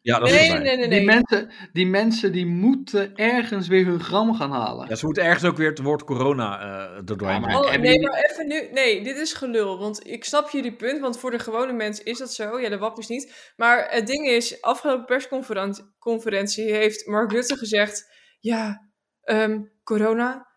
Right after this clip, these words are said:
Speaker 2: blijkt net zo, eh, ziekmakend als een ander, eh, longvirus. En daarom moet je toch een mondkap gaan dragen en afstand houden als je bij
Speaker 3: Ja, maar
Speaker 2: mensen."
Speaker 3: ik
Speaker 2: Ja, maar
Speaker 3: bedoel
Speaker 2: dat is
Speaker 3: dat
Speaker 2: toch
Speaker 3: het
Speaker 2: lijp? Ik bedoel, het is over. Niemand, ik bedoel, de, de hele wereld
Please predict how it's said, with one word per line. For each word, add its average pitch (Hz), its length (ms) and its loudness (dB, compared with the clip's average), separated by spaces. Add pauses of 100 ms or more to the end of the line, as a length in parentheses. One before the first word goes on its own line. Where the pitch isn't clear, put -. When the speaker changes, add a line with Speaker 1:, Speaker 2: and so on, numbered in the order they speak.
Speaker 2:
blijkt 220 220 2
net 214 160 0
zo, 233 380 -2
eh, 220 480 -4 (160)
ziekmakend 233 760 0
als 247 220 0
een 247 80 -4
ander, 262 560 -2
eh, 196 200 -4
longvirus. 202 1120 -6 (220)
En 214 180 0
daarom 226 640 2 (200)
moet 240 140 0
je 247 80 -6
toch 302 220 -2
een 254 100 0
mondkap 269 420 0
gaan 220 140 -4
dragen 196 400 2
en 208 60 -8
afstand 294 380 -6
houden 190 440 -4
als 254 140 -8
je - 60 -20
bij 208 100 -8
Speaker 3:
Ja, 139 80 0
maar 143 100 -2
Speaker 2:
mensen." - 220 -12 (280)
Speaker 3:
ik 233 120 2
Speaker 2:
Ja, 320 60 4
maar 330 120 4
Speaker 3:
bedoel 339 140 4
Speaker 2:
dat 370 80 4
is 320 60 0
Speaker 3:
dat - 120 4
Speaker 2:
toch 330 100 2
Speaker 3:
het 320 100 0
Speaker 2:
lijp? 359 340 2
Ik 254 120 -4
bedoel, 320 260 0 (100)
het 247 140 -4
is 302 140 -4
over. 330 360 -2
Niemand, 320 400 -2
ik 262 160 -4
bedoel, 285 240 -2
de, 233 300 -4
de 262 120 -4
hele 294 260 2
wereld 294 200 2